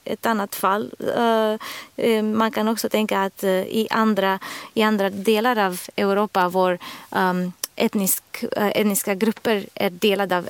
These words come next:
delade av en nationell gräns. Eh, E U har gjort det möjligt för ett tätare samarbete än innan. Eh, men jag skulle inte mena att E U som sådan,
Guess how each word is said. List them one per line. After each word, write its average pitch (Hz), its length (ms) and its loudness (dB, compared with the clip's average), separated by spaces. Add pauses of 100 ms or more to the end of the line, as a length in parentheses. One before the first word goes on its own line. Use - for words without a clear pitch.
delade 190 420 2
av 170 80 -2
en 180 140 0
nationell 180 560 0
gräns. 185 600 0
Eh, 185 320 2 (300)
E 202 300 2
U 185 240 0
har 185 140 2
gjort 196 140 0
det 196 80 2
möjligt 196 440 2
för - 300 -2
ett - 240 -4
tätare 180 360 2
samarbete 180 520 0
än 196 120 0
innan. 247 340 2 (680)
Eh, 190 300 2
men 220 160 4
jag 208 120 2
skulle 277 180 0
inte 285 240 4
mena 277 360 2
att - 220 -6 (120)
E 240 180 2
U 196 160 0
som 190 420 0
sådan, 190 640 0